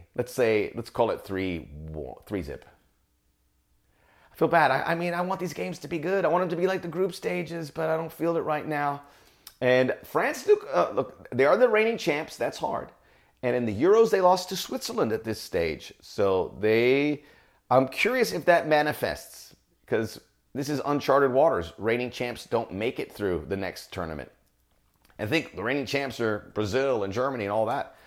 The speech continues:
It's never happened. It's one of the crazier stats when you think about it. The late game is England versus Senegal. England coming off a cruise control win over Wales, three zip. It was one of the few results in the final group stages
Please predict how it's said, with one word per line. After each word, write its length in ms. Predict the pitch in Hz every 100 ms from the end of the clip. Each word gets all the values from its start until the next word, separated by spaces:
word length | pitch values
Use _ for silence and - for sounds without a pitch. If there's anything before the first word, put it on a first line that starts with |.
| _
It's 140 | -
never 180 | 135 143
happened. 340 | 131 147 85 95
It's 120 | -
one 100 | 302
of 60 |
the 40 | 160
crazier 420 | - 151 156 95
stats 440 | - 147 131 127
when 80 | 92
you 60 | 87
think 200 | 143 135
about 300 | 73 69 65
it. 140 | - _ _ _ _ _ _ _ _ _ 233 226 - - - - - - _ -
The 80 | 180
late 300 | 247 208 151
game 500 | 233 226 226 226 202 - - - -
is 280 | 156 151 -
England 400 | 196 208 208 156
versus 340 | 165 151 143
Senegal. 520 | - 170 165 165 165
England 280 | 151 151 143
coming 240 | 135 135 127
off 260 | 127 120
a 180 | 107 104
cruise 560 | - - - 165 175 -
control 420 | 131 - 120 110
win 160 | 113
over 180 | 110 95
Wales, 440 | 92 117 123 123 -
three 260 | 117 117
zip. 220 | 90 135
It 80 | 131
was 100 | 120
one 140 | 160 208
of 80 |
the 80 | 139
few 420 | - - 156 208
results 680 | 156 113 92 131 160 - - -
in 300 | 117 113 101
the 80 |
final 360 | 98 127 139 135
group 240 | - 151
stages 600 | - 107 101 90 98 -